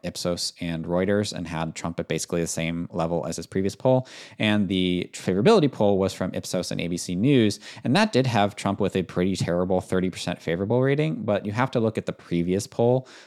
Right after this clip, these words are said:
uh, from Ipsos and A B C News, and they've always had Trump as not very popular. So the previous poll had him at thirty-one percent favorable. So not a lot of changes there. But we have had a couple of other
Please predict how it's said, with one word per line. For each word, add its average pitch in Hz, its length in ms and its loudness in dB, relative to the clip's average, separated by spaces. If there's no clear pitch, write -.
uh, 120 200 0
from 127 240 0
Ipsos 135 500 0
and 131 160 -2
A 131 80 0
B 131 80 0
C 131 160 -4
News, 135 320 2
and 101 380 -2
they've 120 160 2
always 87 500 2
had 80 500 -4
Trump 82 340 -4
as 80 300 -6
not 78 200 -6
very 78 160 -4
popular. - 360 -8
So - 100 -10
the 78 80 -8
previous 101 320 0
poll 85 300 0
had 80 160 -2
him 82 100 -4
at - 140 -12
thirty-one 76 420 -2
percent - 320 -8
favorable. 80 460 -6
So 87 240 -4
not 120 240 4
a 113 40 6
lot 90 200 4
of 82 80 -6
changes - 320 -10
there. - 340 -12
But 117 140 2
we 123 140 6
have 160 160 6
had 170 100 6
a 131 60 6
couple 117 280 4
of 107 100 2
other 98 520 2